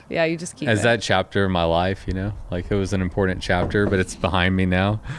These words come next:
Speaker 2: I just talked about how no one's gonna derail Bikes or Death and how it's gonna be mine forever. And then
Speaker 1: But
Speaker 2: you come
Speaker 1: if you
Speaker 2: along.
Speaker 1: sell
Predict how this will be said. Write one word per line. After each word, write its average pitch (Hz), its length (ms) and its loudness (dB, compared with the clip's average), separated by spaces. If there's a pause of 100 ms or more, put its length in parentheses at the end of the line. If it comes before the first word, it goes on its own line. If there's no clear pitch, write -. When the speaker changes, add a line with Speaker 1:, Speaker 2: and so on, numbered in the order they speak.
Speaker 2:
I 117 80 2
just 120 220 0
talked 110 220 2
about 107 160 4
how 104 120 2
no 92 240 2
one's 95 220 2
gonna 95 180 2
derail 90 480 4
Bikes 87 340 0
or 95 40 0
Death 85 300 2
and 90 100 0
how 85 340 2 (520)
it's 104 240 -2
gonna 117 240 2
be 107 140 4
mine 107 280 4
forever. 95 640 0 (400)
And 98 120 0
then 95 120 2
Speaker 1:
But 208 200 4
Speaker 2:
you 226 100 4
come - 60 0
Speaker 1:
if 87 60 2
you - 120 4
Speaker 2:
along. - 140 2
Speaker 1:
sell 214 380 4